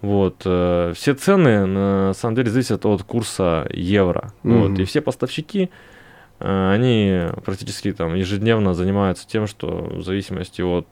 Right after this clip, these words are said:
Speaker 1: э, уменьшения или увеличения курса, да, они, соответственно, что влияет на закуп их
Speaker 2: Ну, то есть плавающая
Speaker 1: запчастей, да,
Speaker 2: стоимость,
Speaker 1: они,
Speaker 2: да,
Speaker 1: соответственно,
Speaker 2: соответственно.
Speaker 1: как и все, ну, как в любом, наверное, в любой сфере бизнеса, они,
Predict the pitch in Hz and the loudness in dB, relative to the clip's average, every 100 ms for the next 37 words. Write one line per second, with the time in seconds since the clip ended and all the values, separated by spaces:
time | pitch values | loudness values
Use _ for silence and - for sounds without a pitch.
0 | 64 69 67 78 95 90 110 95 87 92 | -8 -6 -4 -2 -2 0 0 0 -2 -4
1 | - 98 101 - 175 - 90 104 98 101 | -4 -6 -6 -4 -6 -6 -4 -2 -2 -4
2 | 92 - 101 - 90 85 - - - - | -6 -6 -6 -4 -4 -4 -6 -12 -20 -20
3 | - - - - - - 127 117 131 117 | -20 -20 -20 -20 -20 -2 4 8 8 8
4 | 98 101 107 110 95 - - - - 107 | 6 4 4 2 0 -4 -12 -8 -4 0
5 | 101 - - - - - - 208 156 - | 0 -2 -10 -12 -14 -12 -8 -2 0 4
6 | 160 127 117 - 170 139 123 107 113 160 | 4 6 4 2 2 6 6 6 4 4
7 | 113 117 131 127 110 104 104 104 - 135 | 4 4 2 0 0 0 0 -2 2 4
8 | 95 107 131 120 113 120 127 120 95 92 | 4 2 0 0 2 2 2 2 2 2
9 | 92 90 85 90 104 107 - 110 95 104 | 0 0 -2 -2 0 -2 0 -2 0 -2
10 | 127 104 - 87 87 95 95 | 0 -2 -2 -2 0 2 0